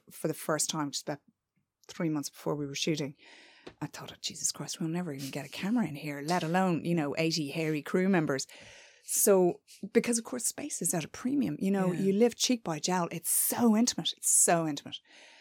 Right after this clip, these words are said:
Speaker 1: So what, what we did instead was we recreated the boat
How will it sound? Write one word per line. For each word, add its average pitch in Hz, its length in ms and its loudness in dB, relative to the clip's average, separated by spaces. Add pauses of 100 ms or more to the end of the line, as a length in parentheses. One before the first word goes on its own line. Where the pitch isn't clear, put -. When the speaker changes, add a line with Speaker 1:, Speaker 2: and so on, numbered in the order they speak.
(440)
Speaker 1:
So 220 240 8
what, - 260 6
what 202 160 6
we 220 60 4
did 247 180 12
instead 202 420 6
was 185 340 6
we 190 240 2
recreated 190 840 6
the 175 60 2
boat 170 280 6